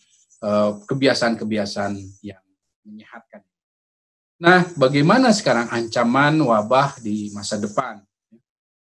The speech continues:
Seperti yang tadi saya sampaikan di awal, bahwa dalam dua puluh tahun terakhir, itu setiap kurang lebih lima tahun itu ada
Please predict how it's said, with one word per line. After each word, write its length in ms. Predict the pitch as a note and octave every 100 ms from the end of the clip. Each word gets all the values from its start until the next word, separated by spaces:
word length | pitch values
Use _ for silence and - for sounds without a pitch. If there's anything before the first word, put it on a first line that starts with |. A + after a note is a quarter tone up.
| _ _ _ _ _ _ _ _ _
Seperti 560 | _ _ - D#3 E3+ E3
yang 80 | E3
tadi 240 | D3 C#3+
saya 160 | C#3+ C3+
sampaikan 320 | C3+ C3 A#2+
di 80 | A2
awal, 400 | G2+ A2+ F3 E3+
bahwa 240 | G#2+ A#2+
dalam 400 | A2+ G#2+ G#2+ G#2
dua 320 | G#2+ B2 E3+
puluh 320 | F3 E3+ E3
tahun 400 | D3 B2+ D3+ C#3
terakhir, 560 | C3 B2+ A2 G2+ G2 D#3 - - _ _ _ -
itu 180 | A#2 - F3+
setiap 480 | - - A#2+ A#2 -
kurang 240 | A#2+ A#2+
lebih 160 | A#2 A#2
lima 320 | A2+ A2 A2
tahun 400 | C#3 D3+ D3 C3
itu 160 | A#2
ada 400 | E3+ G#2 G2+ A#2